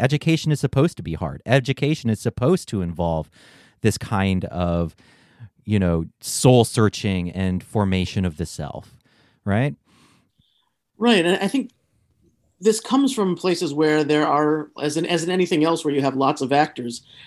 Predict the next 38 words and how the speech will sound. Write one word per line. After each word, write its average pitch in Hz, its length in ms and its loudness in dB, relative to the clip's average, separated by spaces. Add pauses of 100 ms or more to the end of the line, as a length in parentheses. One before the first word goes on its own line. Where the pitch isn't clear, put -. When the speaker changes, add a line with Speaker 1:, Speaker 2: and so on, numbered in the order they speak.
(140)
Speaker 2:
there 165 100 4
are 165 40 2
some 190 180 2
people 170 280 0
who 170 80 2
are 160 100 0
engaged 151 560 2
in 143 280 -2 (800)
truly 190 380 6
weird, 160 480 4
abusive 151 460 0
things 127 500 -4
in, 131 300 -2
in 131 120 -2
classrooms. 127 640 -2 (280)
Speaker 1:
Yes. 135 100 0
Speaker 2:
And 170 80 4
legislatures 208 500 0
are 170 60 2
trying 202 320 0
to 180 120 -2
write 165 340 2 (220)
creatively 175 580 2
and 151 120 0
broadly 151 300 2
to 139 100 0
reach 220 260 0
those 120 200 -2
things, 117 400 -6 (520)
not 190 240 2
necessarily 180 540 0
carefully 196 500 2
in 170 60 4
a 170 60 6
way 175 120 6
<laughs> 240 80 2
that 233 120 6
avoids 240 600 4